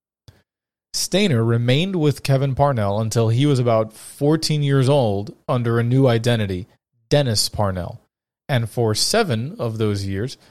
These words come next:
under the care of Parnell, he endured, unfortunately, sexual abuse at the hands of his captor.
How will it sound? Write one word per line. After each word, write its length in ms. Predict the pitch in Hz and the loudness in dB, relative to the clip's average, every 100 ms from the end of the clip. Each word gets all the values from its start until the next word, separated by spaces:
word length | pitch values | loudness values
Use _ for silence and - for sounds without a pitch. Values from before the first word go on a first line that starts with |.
| _ - | _ -4
under 220 | 131 123 | -2 0
the 100 | 117 | -2
care 260 | - 117 | -2 -2
of 140 | 104 - | -2 -4
Parnell, 360 | 98 95 107 | -6 -4 -4
he 180 | 123 139 | 0 0
endured, 480 | 127 113 110 123 139 - _ _ - | -2 -2 -2 -4 -6 -16 _ _ -18
unfortunately, 760 | 92 - 90 - 95 170 170 160 _ _ _ | -14 -10 -10 -10 -12 -8 -8 -8 _ _ _
sexual 400 | - 139 131 156 | -2 0 2 0
abuse 380 | 139 110 110 107 | 0 0 -2 -4
at 60 | 113 | -4
the 80 | 101 | -4
hands 220 | 95 95 | -4 -6
of 60 | |
his 140 | 92 - | -8 -8
captor. 360 | 73 - - | -10 -12 -18